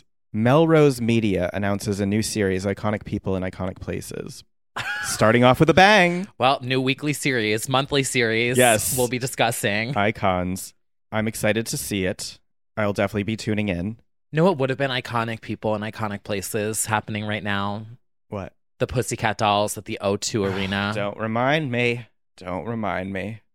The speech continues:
Speaker 2: Yeah.
Speaker 1: Too soon. You know, Carmit has been very active on TikTok. Have you been watching her?
Speaker 2: No.
Speaker 1: She has been doing some fun little skits. She had Elmo for some inexplicable reason, and she had this whole skit about Elmo keeps saying "Carmit,"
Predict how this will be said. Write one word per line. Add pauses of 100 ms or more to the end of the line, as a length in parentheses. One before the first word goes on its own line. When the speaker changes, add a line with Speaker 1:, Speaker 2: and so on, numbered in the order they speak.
(100)
Speaker 2:
Yeah.
Speaker 1:
Too
soon. (340)
You
know,
Carmit
has
been
very
active
on
TikTok.
Have
you
been
watching
her? (220)
Speaker 2:
No. (260)
Speaker 1:
She
has
been
doing
some
fun
little
skits.
She
had
Elmo
for
some
inexplicable
reason,
and
she
had
this
whole
skit
about (540)
Elmo
keeps
saying
"Carmit,"